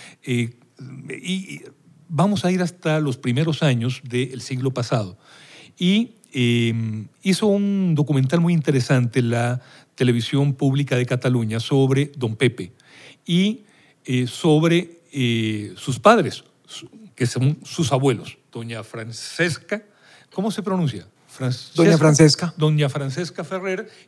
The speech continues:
Speaker 1: y el doctor Mariano, eh, Figueres. Ellos son de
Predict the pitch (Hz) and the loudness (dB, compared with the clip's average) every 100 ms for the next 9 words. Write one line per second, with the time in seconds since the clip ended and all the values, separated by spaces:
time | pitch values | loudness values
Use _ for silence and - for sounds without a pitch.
0 | - 180 220 - 165 170 - 151 156 - | -10 -8 -8 -4 -4 -4 0 0 0 -4
1 | - _ 143 143 135 135 139 143 139 - | -20 _ -2 -2 0 0 0 -4 -6 -20
2 | _ 131 123 117 143 127 110 92 - - | _ -2 -2 -2 -4 -2 -2 -4 -14 -20
3 | - - - 208 214 226 208 208 214 180 | -20 -20 -6 -2 0 -2 0 -2 -2 0
4 | 147 135 | 0 -2